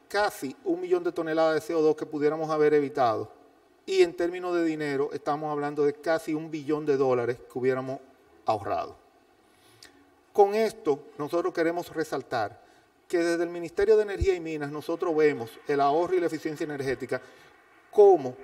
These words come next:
una directriz necesaria para estados insulares y países en desarrollo. No solamente debemos de enfocarnos en cambiar la fuente de generación de energía,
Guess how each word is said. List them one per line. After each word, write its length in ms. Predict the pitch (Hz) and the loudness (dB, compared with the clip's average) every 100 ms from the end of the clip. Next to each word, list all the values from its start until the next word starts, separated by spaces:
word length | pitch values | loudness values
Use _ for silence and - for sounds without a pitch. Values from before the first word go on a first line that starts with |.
| - | -2
una 240 | 359 403 370 | -2 0 0
directriz 580 | 359 339 - 359 - - | 0 -2 -6 -8 -8 -12
necesaria 960 | 156 170 - 151 - - 190 - - - - - _ _ _ _ _ _ _ _ _ _ | -10 -8 -6 -8 -8 -2 0 0 -6 -10 -16 -20 _ _ _ _ _ _ _ _ _ _
para 480 | 165 151 120 117 - | 4 4 2 -6 -10
estados 420 | 143 - 165 165 | -8 -2 -2 -2
insulares 600 | 175 - 160 156 131 123 - | -6 -6 0 2 2 -2 -8
y 80 | 139 | -16
países 400 | - 131 127 143 | -4 -4 -4 -6
en 100 | 127 | -6
desarrollo. 600 | 123 117 107 101 98 - - - _ _ _ _ _ | -6 -6 -10 -10 -12 -14 -18 -18 _ _ _ _ _
No 260 | 151 165 427 | -10 -4 -4
solamente 640 | - 415 403 381 381 381 | 0 2 2 0 -6 -4
debemos 380 | 339 339 359 175 | 0 0 -2 -4
de 60 | 170 | -6
enfocarnos 640 | 160 160 160 151 127 127 - _ _ _ _ - | -6 -4 0 0 0 -8 -18 _ _ _ _ -6
en 180 | 165 160 | -4 -2
cambiar 640 | 165 151 151 165 175 160 | -4 -6 -6 0 2 2
la 120 | 143 | -2
fuente 360 | - 147 139 135 | -4 -6 -4 -4
de 80 | 127 | -4
generación 480 | 131 123 - 139 | -6 -8 -8 -8
de 80 | 135 | -6
energía, 420 | 127 107 107 95 | -8 -8 -8 -8